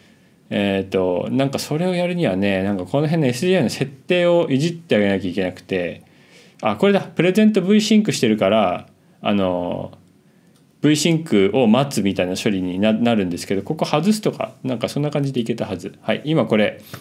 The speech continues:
よいしょ。はい、あー、こんな感じね。あの、マリオの下消えちゃってます。これ、下のこのスプライトをマリオの前に持ってきてるから、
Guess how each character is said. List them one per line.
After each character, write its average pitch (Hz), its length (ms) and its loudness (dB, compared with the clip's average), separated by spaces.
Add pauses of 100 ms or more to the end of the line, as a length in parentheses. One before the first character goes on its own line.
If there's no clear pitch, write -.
(1300)
よ 117 60 0
い 110 40 2
し - 80 -6
ょ。 - 60 -6 (640)
は 107 100 -2
い、 107 160 -6
あ 87 240 0
ー、 95 40 -10
こ 110 120 0
ん - 20 2
な 95 80 2
感 98 140 -2
じ 95 100 -4
ね。 139 260 -2 (160)
あ 92 100 -4
の、 90 80 -2
マ 117 120 4
リ 120 100 4
オ 95 60 2
の 90 80 -2
下 - 200 -2
消 - 220 0
え 107 40 2
ち 113 80 0
ゃ 101 40 0
っ - 60 -4
て 110 80 -2
ま 98 140 0
す。 - 180 -16 (280)
こ - 100 -4
れ、 160 260 0 (180)
下 - 280 0
の 180 100 2
こ 175 140 2
の 165 420 2
ス - 400 -12
プ 160 120 0
ラ 151 120 4
イ 143 160 -2
ト 143 120 4
を 135 880 2
マ 131 140 4
リ 143 140 4
オ 110 60 4
の 92 80 2
前 143 260 4
に 104 120 4
持 92 140 0
っ 92 80 -10
て - 120 -6
き - 80 -12
て 104 100 0
る 90 80 -2
か 92 140 0
ら、 92 320 0